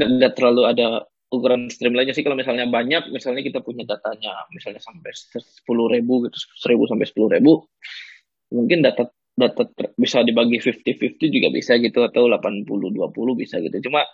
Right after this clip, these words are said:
kalau datanya sedikit, nah ini mu-, itu nanti ada caranya gitu, gimana supaya kita bisa tahu errornya, tapi kita nggak pakai banyak data gitu. Tapi itu mungkin dibahas di bagian akhir.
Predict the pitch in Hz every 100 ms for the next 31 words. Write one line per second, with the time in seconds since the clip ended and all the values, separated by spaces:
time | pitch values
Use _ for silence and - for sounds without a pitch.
0 | _ - 123 120 120 104 113 117 - 127
1 | 151 - 107 143 147 - _ _ _ -
2 | - 156 143 - _ _ _ 101 101 110
3 | 151 123 - 117 117 131 120 - _ _
4 | _ _ 123 123 135 131 123 120 117 120
5 | 113 110 123 127 127 _ _ _ _ -
6 | 123 123 120 127 127 - _ _ - 120
7 | 156 143 139 120 123 127 127 123 117 113
8 | 123 156 156 _ _ - 120 139 156 -
9 | - _ _ _ - - 139 127 131 131
10 | 120 120 120 - 127 - 117 110 - -
11 | _ _ _ - - 123 127 123 131 127
12 | 120 - _ _ - 117 110 113 127 -
13 | 101 92 101 - _ _ _ _ 120 120
14 | 110 92 - 117 -